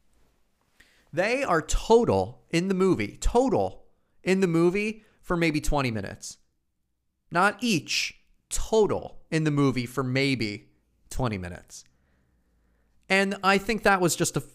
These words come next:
a marketing fail. Um, the trailer shouldn't have shown as much of them. It would have been so cool if you didn't even know Bradley Cooper was in the movie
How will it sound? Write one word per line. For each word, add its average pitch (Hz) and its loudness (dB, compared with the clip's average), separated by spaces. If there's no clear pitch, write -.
a 147 6
marketing 131 2
fail. 110 -4
Um, 113 -2
the 156 -2
trailer 190 0
shouldn't 190 2
have 143 0
shown 160 2
as 147 -2
much 143 -2
of 143 -6
them. 147 -4
It 196 6
would 185 2
have 190 -4
been 147 -6
so 196 2
cool 175 4
if - -6
you 139 0
didn't 147 -4
even 110 -2
know 117 4
Bradley 127 0
Cooper 131 0
was 123 0
in 131 -2
the 120 -2
movie 117 0